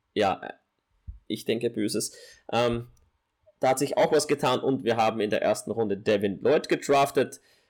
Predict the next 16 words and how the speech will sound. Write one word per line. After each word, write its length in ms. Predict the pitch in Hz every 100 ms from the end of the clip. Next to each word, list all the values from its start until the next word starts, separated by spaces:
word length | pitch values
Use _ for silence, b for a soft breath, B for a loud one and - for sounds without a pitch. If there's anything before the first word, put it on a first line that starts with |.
| b
Ein 320 | - 101 311
super 380 | - - 123 113
Leader, 480 | 104 160 175 160 - -
ein, 360 | 107 107 104 - _ _ _ _ _ -
ja, 300 | - 110 101 - _
eine 180 | - 117
perfekte 480 | 117 123 156 156 147
Addition 400 | 139 156 - 156
für 200 | - -
uns 360 | 151 165 -
als, 600 | - 120 117 120 - - -
als 260 | 110 107
Linebacker 640 | 123 135 160 156 156 147
in 80 | 92
der 100 | 117
Mitte. 400 | 110 175 165 143